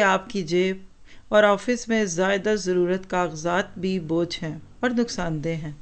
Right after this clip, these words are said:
यानी हमारे परस में अमूमन फालतू कागज़ फिर रहे होते हैं,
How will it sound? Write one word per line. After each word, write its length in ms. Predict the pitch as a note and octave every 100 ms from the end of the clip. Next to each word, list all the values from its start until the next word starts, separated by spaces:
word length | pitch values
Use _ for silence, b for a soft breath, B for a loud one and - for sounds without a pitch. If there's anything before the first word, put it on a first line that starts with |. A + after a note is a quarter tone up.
| B B
यानी 160 | B3 C#4+
हमारे 360 | C4 C4 C#4
परस 360 | C#4 A3 A3+ A3+
में 80 | A#3
अमूमन 320 | A3 G#3+ A3
फालतू 340 | G#3+ F3 F3
कागज़ 360 | F#3 F#3+ F#3 G3
फिर 160 | G#3 F#3
रहे 160 | F#3+
होते 220 | F#3 F#3+
हैं, 120 | F#3